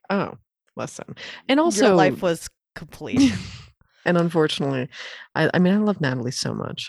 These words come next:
Speaker 1: I will say
Speaker 2: I
Speaker 1: it.
Speaker 2: know you do. I know.
Speaker 1: She is my screensaver for our television, for my Fire
Speaker 2: That's
Speaker 1: Stick. I'll put that
Speaker 2: I
Speaker 1: picture in
Speaker 2: mean,
Speaker 1: the Slimer. It's the perfect photo of her that I
Speaker 2: your
Speaker 1: guess she
Speaker 2: favorite
Speaker 1: deleted off her
Speaker 2: picture of all
Speaker 1: Instagram.
Speaker 2: time.
Speaker 1: Oh, it's so good. It's just like
Speaker 2: Yeah, pop it
Speaker 1: she
Speaker 2: in Wilmer. Why not?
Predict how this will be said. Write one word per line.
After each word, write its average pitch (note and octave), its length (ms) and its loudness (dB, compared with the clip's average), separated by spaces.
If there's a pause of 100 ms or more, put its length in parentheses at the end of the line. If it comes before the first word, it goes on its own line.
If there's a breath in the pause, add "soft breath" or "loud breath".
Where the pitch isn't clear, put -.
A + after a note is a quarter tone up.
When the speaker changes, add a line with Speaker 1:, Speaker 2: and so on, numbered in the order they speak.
Speaker 1:
I A#2+ 60 -2
will A#2 140 -4
say - 160 -8
Speaker 2:
I F#3+ 100 -2
Speaker 1:
it. - 20 -4
Speaker 2:
know E3 140 -4
you C#3 240 -6
do. A2+ 260 -10
I D3+ 200 -4
know. C#3+ 180 -8
Speaker 1:
She - 260 0
is A#3 340 0 (200)
my D#3 160 0
screensaver B2 840 -4
for - 180 -8
our G#2+ 100 -6
television, - 720 -10 (360)
for C#3 120 -10
my A#2+ 160 -6
Fire - 0 - (160)
Speaker 2:
That's - 140 -4
Speaker 1:
Stick. - 340 -10 (580 loud breath)
I'll G3+ 120 2
put A#3+ 160 2
that G3 120 4
Speaker 2:
I E3 40 -8
Speaker 1:
picture D3+ 220 -2
in C#3+ 40 -4
Speaker 2:
mean, C#3+ 80 0
Speaker 1:
the C#3+ 60 -4
Slimer. C3 480 -2
It's C#3+ 180 -6
the - 80 -8
perfect G3 400 0
photo D#3 260 2
of C#3 120 -4
her C#3+ 100 -4
that C#3 160 -2
I - 20 0
Speaker 2:
your A3+ 100 4
Speaker 1:
guess A#3+ 100 0
she - 100 -2
Speaker 2:
favorite F3+ 320 2
Speaker 1:
deleted D#3 80 -2
off D3+ 160 0
her - 60 -2
Speaker 2:
picture D#3+ 160 0
of D3+ 100 -4
all D3 140 -2
Speaker 1:
Instagram. F#3+ 40 -4 (140)
Speaker 2:
time. A#3+ 220 -2 (680 soft breath)
Speaker 1:
Oh, G#3+ 380 0
it's A3 160 -4
so A#3 220 0
good. G3 420 -4 (100)
It's - 240 -6
just - 260 -6
like B3 100 2
Speaker 2:
Yeah, F#4+ 140 -2
pop A#3 180 0
it - 20 2
Speaker 1:
she F#3 80 0
Speaker 2:
in F3+ 80 -4
Wilmer. - 320 -10
Why - 160 -14
not? - 200 -16